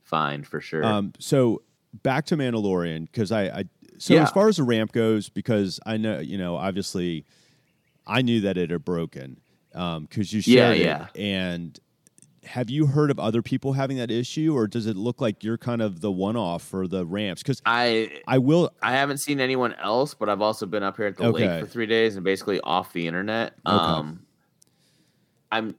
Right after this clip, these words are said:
Speaker 1: I, I wanna make sure everyone understands, like, I realize these things happen.
Speaker 2: Yeah.
Speaker 1: I'm not being like, "God damn, Stern." Like, it happens. I know Stern's not happy about it either. They're fixing it. It is what it is. Um, I just,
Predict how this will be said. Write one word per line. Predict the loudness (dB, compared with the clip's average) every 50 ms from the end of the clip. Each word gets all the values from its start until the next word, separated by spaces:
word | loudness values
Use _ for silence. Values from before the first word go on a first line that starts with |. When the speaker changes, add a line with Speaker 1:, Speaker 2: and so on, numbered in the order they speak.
| -4 -2
Speaker 1:
I, | 0 0 2 2 0
I | 0 2 2 4
wanna | 4 4 4 4
make | 2 0 -2 -2
sure | -2 0 2 4 4
everyone | 4 4 2 0 -2
understands, | -4 -4 -4 -4 -4 -2 -2 -2 0 0
like, | 0 2 0 -2 -2 -4
I | -2 0
realize | 2 2 4 4 2 2 0
these | -4 -6 -4
things | -4 -6 -4 -4
happen. | -2 0 0 0 2 2 0 0 0 -2 -4
Speaker 2:
Yeah. | -6 -4 -4
Speaker 1:
I'm | -2 -2 0
not | 2 2 2 2 2
being | 0 -2 0 0
like, | 0 0 0 0 0
"God | 2 4 4 4 4 2 0
damn, | 0 0 0 0 -2 -4
Stern." | -4 -4 -4 -2 -2 -2 -2
Like, | -2 0 2
it | 2 2
happens. | 2 2 0 0 -2 -2 -2
I | -2
know | 0 2 0 0
Stern's | 2 2 2 2 2 2
not | 2 0 2 2
happy | 0 0 0 0 0
about | 2 4 4 4 2
it | 2 2
either. | 4 4 4 4 4 2 0 -2 -6 -6
They're | -4 -4
fixing | -2 -2 -2 -2 -2 -2 -4 -4 -4 -2
it. | -2 -2 -4 -4 -8 _ _ _ _ _ _ _ _ -4
It | -2 0
is | 2 0 0 0
what | 0 2 2
it | 2 4
is. | 4 6 6 6 6 6 4 2 0 -4 -12 _ _ _ _ _ _ _ -2
Um, | 0 2 2 2 2 2 2 2 0 -2 -4 -8 -12 -16 _ _ _ _ _ _ _ _ _ _ _ _ _ _ _ _ _ _ _ -2
I | 0 2 2
just, | 0 0 -4 -6 -8 -10